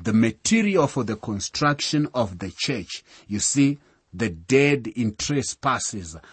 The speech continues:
are made into a new living temple. Verse eleven to verse eighteen, the method of the construction of the church.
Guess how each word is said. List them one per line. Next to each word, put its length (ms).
are 140
made 440
into 360
a 80
new 420
living 380
temple. 500
Verse 440
eleven 640
to 100
verse 320
eighteen, 600
the 100
method 640
of 180
the 100
construction 800
of 160
the 160
church. 560